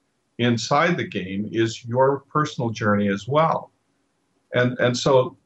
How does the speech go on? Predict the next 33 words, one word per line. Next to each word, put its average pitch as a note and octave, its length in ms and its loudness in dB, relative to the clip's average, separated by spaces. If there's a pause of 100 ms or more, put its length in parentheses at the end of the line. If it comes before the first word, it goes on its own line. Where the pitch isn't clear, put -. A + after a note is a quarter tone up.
so D3 200 0
the B2 100 -2
game D3+ 400 0
has, A2 680 2 (440)
the A#2 100 -2
story F#3+ 460 2
that A2+ 160 0
we're E3 180 0
talking A2+ 340 0
about F#2 240 2
designing G2+ 380 -2
here, G2 220 -4
the G2 80 -6
structure - 520 -2
that F#2 100 -2
we're C#3+ 160 0
talking C#3+ 300 -2
about F#2+ 220 -2
designing A#2+ 480 -2
here F#2 160 0
in F#2 140 -6
terms F3+ 380 -2
of F2 140 -2
story - 560 -4 (800)
is, B2+ 460 2 (320)
is C3+ 180 4
a - 80 -2
personal F#3+ 540 0
journey. F2+ 420 -4 (280)
It's - 460 -2
not, E3 420 0
it's C3+ 300 -2
not F3 360 2